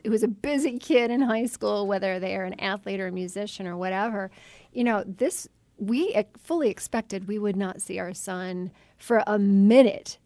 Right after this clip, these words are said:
from the point that March started until he graduated.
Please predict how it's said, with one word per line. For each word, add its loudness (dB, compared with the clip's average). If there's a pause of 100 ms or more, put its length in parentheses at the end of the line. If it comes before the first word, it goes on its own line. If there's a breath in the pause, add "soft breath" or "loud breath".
from 2
the -2
point -4
that -8
March -2
started -2
until -4
he -6
graduated. -8